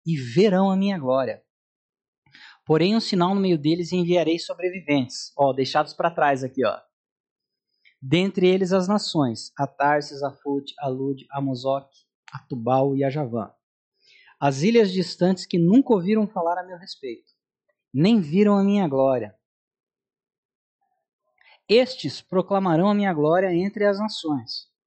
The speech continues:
E de todas as nações trarão todos os vossos irmãos com uma oferenda a Yahvé, montados em cavalos, em quadringas, em liteiras, em mulos, em camelos, a minha montanha santa."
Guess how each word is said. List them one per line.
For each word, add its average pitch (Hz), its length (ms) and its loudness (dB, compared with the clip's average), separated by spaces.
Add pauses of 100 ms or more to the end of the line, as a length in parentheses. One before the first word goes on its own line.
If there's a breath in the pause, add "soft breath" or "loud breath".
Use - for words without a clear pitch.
(560 loud breath)
E 170 100 2
de 185 120 4
todas 269 320 2
as 254 80 2
nações 214 500 0
trarão 185 380 2
todos 208 440 -2
os 175 40 -20
vossos 185 320 -4
irmãos 160 380 0
com 170 160 -10
uma 170 160 -10
oferenda 151 460 -4
a - 20 0
Yahvé, 120 500 -4 (560 soft breath)
montados 139 580 0
em 160 100 0
cavalos, 120 800 -6 (240)
em 135 120 -6
quadringas, 151 840 -4 (340)
em 139 160 -2
liteiras, 147 880 -4
em 127 120 -6
mulos, 156 640 -4 (380)
em 160 100 0
camelos, 156 720 0 (640)
a 139 100 0
minha 156 260 4
montanha 151 480 0
santa." 120 520 -6